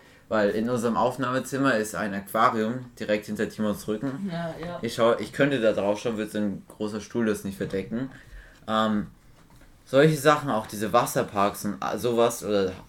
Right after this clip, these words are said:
Speaker 1: Haus des Meeres oder so, halt so Zoos mit Wasser und sowas. Was
Speaker 2: Ja.
Speaker 1: ja, oder so Wasserpark, in so, so, in so Freizeitparks, diese
Speaker 2: Ja, oder
Speaker 1: Wasserattraktionen
Speaker 2: einfach
Speaker 1: so.
Speaker 2: Schwimmbäder auch.
Speaker 1: Schwimmbäder, genau.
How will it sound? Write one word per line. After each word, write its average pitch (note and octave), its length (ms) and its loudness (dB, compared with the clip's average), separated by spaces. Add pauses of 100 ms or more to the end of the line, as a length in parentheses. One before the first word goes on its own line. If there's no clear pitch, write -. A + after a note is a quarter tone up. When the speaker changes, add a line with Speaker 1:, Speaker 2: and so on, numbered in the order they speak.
Speaker 1:
Haus G#2+ 160 -2
des G2 120 -8
Meeres G2+ 460 -2
oder F#2 180 -2
so, F2 280 -8 (100)
halt F#2+ 300 -4
so F2+ 160 -10 (540)
Zoos A2+ 560 -2
mit F#2 180 -8
Wasser G2+ 320 -6
und F#2 100 -6
sowas. G2 380 -4 (840)
Was - 140 0
Speaker 2:
Ja. D#3 80 4
Speaker 1:
ja, A#2 260 6 (140)
oder B2+ 220 6
so A2+ 180 4
Wasserpark, A2+ 680 6
in A2 160 2
so, A2 220 -2
so, G2+ 220 0 (160)
in G#2 160 -4
so F#2+ 160 -6 (220)
Freizeitparks, G#2+ 720 4
diese G#2 140 -2
Speaker 2:
Ja, F#2 40 0
oder G#2 100 2
Speaker 1:
Wasserattraktionen G2 720 0
Speaker 2:
einfach G#3 220 0
Speaker 1:
so. - 40 2
Speaker 2:
Schwimmbäder F3 640 -4
auch. D3+ 180 -10 (100)
Speaker 1:
Schwimmbäder, C3+ 800 4
genau. B2 520 4